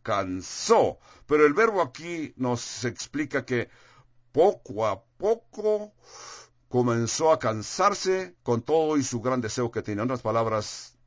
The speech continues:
cerraba los ojos. En otras palabras, estaba cabeceando.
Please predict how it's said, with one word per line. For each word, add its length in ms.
cerraba 340
los 160
ojos. 460
En 80
otras 140
palabras, 280
estaba 220
cabeceando. 720